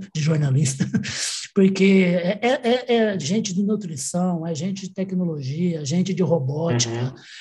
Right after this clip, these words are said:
Speaker 1: é, é, isso é muito bacana, porque, e tem utilidade na fazenda, seja de grãos,
Speaker 2: Uhum.
Speaker 1: ou seja de leite ou de corte, né?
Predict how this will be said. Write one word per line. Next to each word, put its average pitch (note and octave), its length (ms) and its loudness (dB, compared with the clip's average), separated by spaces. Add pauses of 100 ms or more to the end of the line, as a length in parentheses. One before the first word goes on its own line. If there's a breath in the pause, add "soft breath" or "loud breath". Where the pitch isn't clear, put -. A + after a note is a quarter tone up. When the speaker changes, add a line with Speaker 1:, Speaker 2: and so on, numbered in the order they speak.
(120)
Speaker 1:
é, - 60 -6
é, E3+ 800 -6
isso G3 280 0
é G3+ 40 6
muito A3+ 260 6
bacana, G3+ 400 0
porque, A3+ 340 -4
e A3+ 140 4
tem A3+ 380 4
utilidade B3+ 640 -2
na D#4 100 -8
fazenda, F3+ 440 -12
seja G3+ 440 -4
de F3+ 140 -4
grãos, D3 480 0
Speaker 2:
Uhum. - 80 -20
Speaker 1:
ou A#3 160 -4
seja G#3+ 420 -4
de A#3 120 -8
leite G3 340 -8
ou G3+ 80 -10
de - 80 -14
corte, C3 400 -8
né? E3 100 -4